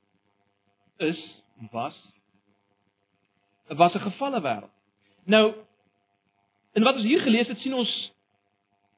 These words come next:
baie interessant, dat daar 'n geroep was oor Sodom. Het julle dit raak gelees in vers twintig en eenentwintig van hoofstuk agtien en dan weer in vers dertien van hoofstuk negentien sien ons dat daar 'n groot geroep was oor Sodom.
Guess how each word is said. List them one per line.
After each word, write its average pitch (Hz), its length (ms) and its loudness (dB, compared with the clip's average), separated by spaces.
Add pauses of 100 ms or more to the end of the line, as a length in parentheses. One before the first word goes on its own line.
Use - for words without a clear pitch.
(1400)
baie 175 160 -2
interessant, 190 540 -4 (500)
dat 185 140 2
daar 240 360 4 (200)
'n 226 80 0
geroep 190 560 2
was 226 320 2
oor 202 120 0
Sodom. 190 400 0
Het 143 80 -4
julle 185 140 -4
dit 233 100 -10
raak 208 260 4
gelees 233 340 -4
in 180 240 -6
vers 165 220 0
twintig 208 300 -4
en 196 80 -4
eenentwintig 196 420 -6
van 170 160 -8
hoofstuk 156 280 -14
agtien 190 460 -2 (320)
en 147 100 -8
dan 156 180 2
weer 175 120 6
in 170 160 0
vers 139 280 2 (120)
dertien 165 580 0
van 151 140 -12
hoofstuk 143 300 -14
negentien 165 480 -8
sien 180 140 -6
ons 180 200 -6 (200)
dat 156 100 -2
daar 156 300 6 (1500)
'n - 60 -8
groot 285 240 4
geroep 233 380 4
was 156 200 0
oor 117 140 -12
Sodom. - 280 -16